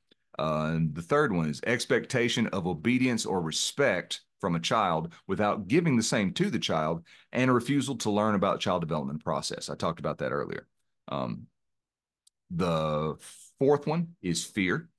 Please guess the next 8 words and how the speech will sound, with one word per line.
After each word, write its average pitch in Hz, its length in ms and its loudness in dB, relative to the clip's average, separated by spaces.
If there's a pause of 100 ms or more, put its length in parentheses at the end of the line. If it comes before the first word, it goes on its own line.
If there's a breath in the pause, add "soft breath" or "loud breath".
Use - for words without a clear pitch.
(480)
which - 420 0
means 98 340 2
that 90 140 -2
you 101 200 4
are 92 260 2
afraid 101 640 2
of, 85 420 0 (2500)
uh, - 100 -8